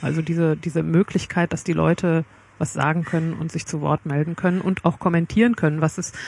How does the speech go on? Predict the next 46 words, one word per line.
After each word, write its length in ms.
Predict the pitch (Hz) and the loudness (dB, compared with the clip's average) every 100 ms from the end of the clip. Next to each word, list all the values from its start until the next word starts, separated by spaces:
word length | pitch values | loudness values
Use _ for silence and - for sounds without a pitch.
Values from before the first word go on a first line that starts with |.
| - - - - | -14 -16 -6 2
ähm, 360 | 175 165 165 - | 4 4 0 -4
was, 360 | 170 165 - 175 | -4 -4 -4 -4
was 200 | 156 175 | -2 -2
es 200 | - - | -4 0
auch 160 | 202 | 0
vorher 360 | - - 170 165 | 0 0 2 2
überhaupt 300 | 165 180 - | 2 0 0
nicht, 100 | 175 | -2
also 140 | 156 | 0
erstens 320 | 165 180 - - | 0 0 0 0
gab 200 | 160 - | -2 -2
es 140 | - | -2
kein, 320 | - 190 190 | 2 2 0
kein 240 | - 180 180 | 0 0 2
Internet, 500 | 202 202 190 180 175 | 2 2 2 2 2
wo 60 | |
man 180 | 185 175 | 2 2
einfach 280 | 170 180 170 | 2 2 0
was 180 | 165 - | 0 0
reinschreiben 500 | 196 226 - 220 220 | 0 0 0 0 2
konnte 280 | 220 226 | 0 0
und 160 | 190 185 | 0 -2
schon 120 | 185 | 0
gar 140 | 160 175 | 2 2
nicht, 180 | 208 | 0
wo 60 | 170 | 0
man 160 | 170 170 | 2 2
die 80 | |
Sachen 240 | 175 180 185 | 0 0 0
von 160 | 175 | -2
anderen 240 | - 180 170 | 0 2 4
Leuten 220 | 160 - | 2 0
kommentieren 560 | - 165 160 185 175 151 | -2 -2 0 2 2 2
konnte. 260 | 151 147 | -2 -2
Und 160 | - 160 | -2 -2
das 140 | 156 | 2
war 60 | 170 | 2
eine 80 | 170 | 2
ganz 240 | 170 165 | 0 0
wichtige 260 | 185 - 165 | -4 -2 -2
Funktion, 440 | - 165 - 185 | -2 -4 -2 0
also 120 | 156 | 0
diese 260 | 160 160 170 | 0 0 2
ersten 300 | 151 160 175 | 0 0 0
Debatten 340 | 160 151 185 | 0 2 2
darum, 280 | 170 165 165 | 2 2 2